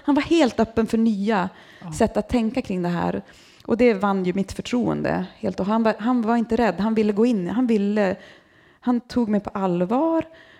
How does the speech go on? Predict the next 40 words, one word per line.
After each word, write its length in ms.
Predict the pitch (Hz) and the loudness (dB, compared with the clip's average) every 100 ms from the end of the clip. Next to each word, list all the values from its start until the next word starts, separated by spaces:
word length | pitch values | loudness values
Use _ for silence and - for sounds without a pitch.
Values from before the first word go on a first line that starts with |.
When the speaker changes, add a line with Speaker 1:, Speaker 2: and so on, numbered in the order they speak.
| _ | _
Speaker 1:
Han, 340 | - 208 196 190 | -4 0 0 0
eh, 280 | 190 185 202 | -2 -2 -2
legitimerade 680 | 202 202 202 214 233 208 190 | -2 -2 -2 0 0 0 -2
mina 180 | 185 | -4
känslor 600 | 180 208 196 190 - 226 | -4 -4 -2 -4 -2 -2
och, 220 | 208 190 - | 0 -2 -2
och 220 | 175 - - - | -2 -2 -6 -16
var 420 | - - 208 226 - | -20 -8 0 0 0
öppen 320 | - - 208 | -4 -6 -6
för 140 | - | -2
att, 400 | 202 - - - - _ - - _ _ 202 | -2 -4 -14 -20 -20 _ -20 -20 _ _ -6
mm, 420 | 202 196 180 170 _ _ _ _ _ _ _ - | -4 -2 -4 -6 _ _ _ _ _ _ _ -10
"Det 80 | 196 | -4
kanske 260 | 226 240 | -4 -2
inte 180 | 233 185 | -2 -4
ser 180 | - 185 | -6 -2
ut 220 | 185 190 | -2 -4
som 400 | - 185 170 170 | -6 -4 -4 -4
jag 280 | 165 - - | -2 -4 -4
tror. 320 | - 123 180 - _ _ | -8 -6 -6 -8 _ _
Du 140 | - - | -6 -4
får 120 | 285 | -2
visa 260 | 185 - | -2 -2
mig 180 | 196 392 | -4 -4
nu. 220 | 170 139 196 _ _ _ _ | -4 -4 -8 _ _ _ _
Hur 140 | - 349 | -4 -2
ser 140 | 349 | -2
dina 220 | 254 262 | -2 0
monster 400 | 254 254 254 269 | 0 0 -2 -2
ut? 260 | 262 160 - | 0 0 -4
Så 120 | - | -8
kan 200 | - 247 | -2 -2
vi 180 | 226 226 | -2 -8
se 260 | - 269 | -8 -4
om 80 | 208 | -2
jag 100 | 160 | -2
kan 160 | 185 175 | -4 -8
komma 220 | 185 170 | -6 -4
in 180 | 170 160 | -4 -4
och 120 | - | -8